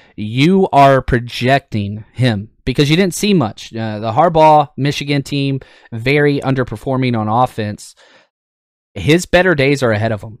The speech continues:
You know, he's a three-year starter. He was the number one player. Like, h-, here's the thing. Donovan Peoples-Jones was the number one player coming out of high school for the country,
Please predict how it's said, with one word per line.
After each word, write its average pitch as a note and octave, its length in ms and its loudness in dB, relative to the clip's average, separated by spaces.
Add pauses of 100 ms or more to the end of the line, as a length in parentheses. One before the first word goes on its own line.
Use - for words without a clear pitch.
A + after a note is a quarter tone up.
(140)
You G#2+ 140 -8
know, G#2+ 40 -6
he's G#2+ 140 -8
a G#2+ 60 -12
three-year F3+ 500 0
starter. A#2+ 400 0
He B2+ 140 -2
was B2 100 -6
the B2+ 80 -6
number G#3+ 240 0
one F3 240 0
player. D3+ 400 -2
Like, B2+ 240 -10 (340)
h-, D3 200 -18
here's G#3+ 240 -6
the A3+ 60 -12
thing. C3 240 -6 (300)
Donovan A#3+ 460 2
Peoples-Jones D#3 800 -4 (180)
was C#3 200 0
the D3+ 200 -2
number D3 420 0
one D#3+ 240 0
player C#3 300 0
coming C3 220 -2
out B2 120 2
of G#2+ 100 -2
high A#2+ 120 0
school A#2+ 260 -4
for D3 300 0
the C#3+ 280 -2
country, D3 840 -4